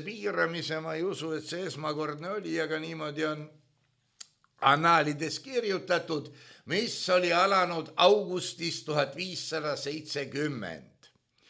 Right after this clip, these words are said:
Piirasid, mis nad piirasid, ei saanud piiratud. Tuhat üheksasada viis. Jaan Tõnissoni Postimees avaldas tüüpmärgukirja mõõdukate reforminõuetega, mille eeskujul hakati valdades koostama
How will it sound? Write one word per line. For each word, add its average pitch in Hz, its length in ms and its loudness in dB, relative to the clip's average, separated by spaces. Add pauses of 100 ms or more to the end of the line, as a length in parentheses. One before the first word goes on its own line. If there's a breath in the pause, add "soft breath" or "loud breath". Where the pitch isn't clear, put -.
(240 soft breath)
Piirasid, 160 560 -6
mis 123 240 -8
nad 101 200 -12
piirasid, 165 760 -4 (1400 soft breath)
ei 175 160 0
saanud 131 320 -2
piiratud. 92 800 -10 (560 loud breath)
Tuhat 240 240 2
üheksasada 240 560 0
viis. 101 720 -12 (440)
Jaan 147 320 0
Tõnissoni 175 640 -4
Postimees 98 800 -8
avaldas 156 540 0 (100)
tüüpmärgukirja 180 1120 0
mõõdukate 185 800 -2
reforminõuetega, 160 1200 -2
mille 139 320 -4
eeskujul 165 720 -2
hakati 120 480 -2
valdades 175 720 -2
koostama 208 880 -2